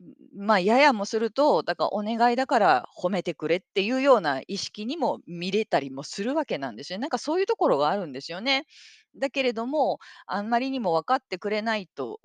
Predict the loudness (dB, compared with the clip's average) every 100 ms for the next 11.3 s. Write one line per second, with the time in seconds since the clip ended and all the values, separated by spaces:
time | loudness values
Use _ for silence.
0 | -8 -6 -4 -6 -6 -8 -6 -4 -4 -4
1 | -8 -10 -10 -6 -6 -6 -4 -4 -4 -12
2 | -4 2 4 4 2 -2 _ _ _ _
3 | _ _ _ -4 -2 6 6 6 0 2
4 | 2 0 -8 -6 -4 -4 -6 -8 -6 -6
5 | -6 -6 -4 -2 2 4 4 2 -10 -20
6 | -20 -20 _ _ _ -6 -6 -8 -12 -2
7 | 0 2 0 -2 -6 -8 -12 _ -14 -4
8 | -4 -4 -14 _ _ _ -6 0 2 4
9 | 4 2 -2 -20 -20 -8 -4 -4 -4 -6
10 | -8 -6 -6 -4 -6 -6 -12 -10 -10 -8
11 | -8 -8